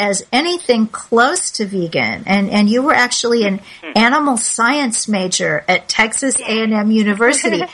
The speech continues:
Speaker 2: <laughs>
Speaker 1: How did you get there, and how did you leave that?
Speaker 2: Well, it was thanks to them, actually. Um, you may have noticed, um, my accent. I am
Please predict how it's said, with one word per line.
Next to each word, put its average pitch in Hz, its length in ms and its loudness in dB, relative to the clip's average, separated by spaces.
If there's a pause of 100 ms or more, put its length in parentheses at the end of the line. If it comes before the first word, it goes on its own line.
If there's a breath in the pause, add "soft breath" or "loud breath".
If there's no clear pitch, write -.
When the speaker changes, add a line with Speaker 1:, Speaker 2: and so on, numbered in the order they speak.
(100)
Speaker 2:
<laughs> - 180 -20
Speaker 1:
How 269 320 2
did 392 220 0
you 262 180 -4
get 240 420 2
there, 208 580 2
and 214 140 0
how 220 240 2
did 320 200 -4
you 311 220 0
leave 349 340 4
that? - 440 -2 (560 loud breath)
Speaker 2:
Well, 254 260 4 (100)
it 285 100 -4
was 339 140 2 (180)
thanks 339 280 0
to 320 80 -2
them, 254 260 2
actually. 190 520 -2
Um, 196 580 -4 (100)
you 214 140 -2
may 277 100 -2
have 220 140 -2
noticed, 220 500 0
um, 180 840 -4
my 196 180 2
accent. 180 580 -4
I 190 140 0
am 190 200 -8